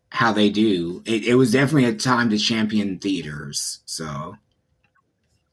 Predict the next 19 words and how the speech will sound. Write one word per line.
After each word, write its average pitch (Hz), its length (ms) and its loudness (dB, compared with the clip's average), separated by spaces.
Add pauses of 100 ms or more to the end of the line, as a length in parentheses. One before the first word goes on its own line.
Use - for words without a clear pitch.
(520)
and 117 120 4
I 131 80 4
guess 160 180 2
in 240 80 4
the, 135 300 2
in 139 160 4
conjunction 131 520 4
with 117 120 2
just 123 240 2
the 107 80 -4
film 131 320 4
previews, 117 260 2
they 107 80 4
also 110 260 0
give 110 180 2
out 104 260 2
awards 110 580 2
and 107 80 2
certain 98 580 -2